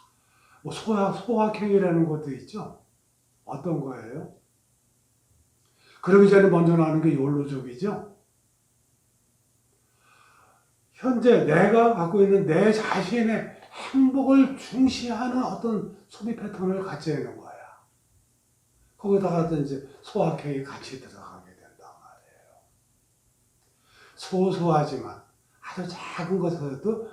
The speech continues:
나는 행복과 기쁨을 느끼게 되는 거예요. 이러면서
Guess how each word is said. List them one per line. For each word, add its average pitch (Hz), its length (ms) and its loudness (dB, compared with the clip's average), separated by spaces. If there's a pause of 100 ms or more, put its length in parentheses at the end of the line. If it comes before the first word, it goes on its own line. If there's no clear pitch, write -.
(140)
나는 175 420 -12 (280)
행복과 202 440 -10
기쁨을 160 440 -6
느끼게 - 280 -14
되는 - 140 -20
거예요. - 280 -20 (3250)
이러면서 208 760 6